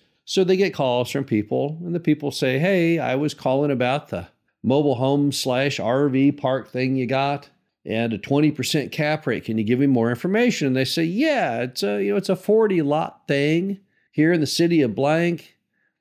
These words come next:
and I don't know a lot about it, but gosh, it looks like a good opportunity."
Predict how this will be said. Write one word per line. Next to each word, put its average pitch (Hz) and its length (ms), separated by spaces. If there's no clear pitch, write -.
and 131 440
I 127 60
don't 180 220
know 190 160
a 147 40
lot 135 380
about 123 420
it, 196 240
but 107 340
gosh, 156 300
it 117 60
looks 175 200
like 127 160
a 113 60
good 107 180
opportunity." 104 760